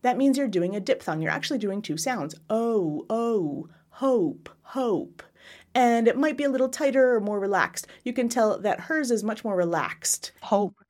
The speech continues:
Speaker 2: hope, hope, hope.
Speaker 1: Hope, hope, hope, hope. Hope.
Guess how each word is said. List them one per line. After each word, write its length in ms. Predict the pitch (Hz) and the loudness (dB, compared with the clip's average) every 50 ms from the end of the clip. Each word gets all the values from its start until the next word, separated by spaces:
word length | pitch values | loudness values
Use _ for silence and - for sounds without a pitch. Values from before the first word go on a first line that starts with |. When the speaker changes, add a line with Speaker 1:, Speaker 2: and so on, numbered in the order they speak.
| _ _ _ _ - | _ _ _ _ -4
Speaker 2:
hope, 340 | - 214 196 208 185 - _ _ _ _ _ _ _ | 0 0 0 0 0 -4 _ _ _ _ _ _ _
hope, 420 | - - 214 202 208 180 - _ _ _ _ _ _ _ - | -4 0 0 0 0 0 -4 _ _ _ _ _ _ _ -4
hope. 320 | - 214 202 208 180 - _ _ _ _ _ _ _ _ _ - | 0 0 0 0 0 -4 _ _ _ _ _ _ _ _ _ -6
Speaker 1:
Hope, 360 | 208 190 185 185 180 - - _ _ _ _ _ | -2 -2 -2 -2 -4 -8 -18 _ _ _ _ _
hope, 380 | - 226 208 208 - - - _ _ _ _ _ | -6 -4 -4 -4 -4 -6 -16 _ _ _ _ _
hope, 480 | - - 240 220 226 - - - - _ _ _ _ _ _ _ _ _ _ _ _ _ | -10 -6 -2 -2 -2 -2 -4 -12 -20 _ _ _ _ _ _ _ _ _ _ _ _ _
hope. 420 | - - 220 220 - - - - _ _ _ _ _ | -6 -2 -2 -2 -2 -4 -12 -20 _ _ _ _ _
Hope. 540 | - - - 302 302 262 190 175 175 175 | -16 -6 -2 0 0 0 0 -2 -4 -8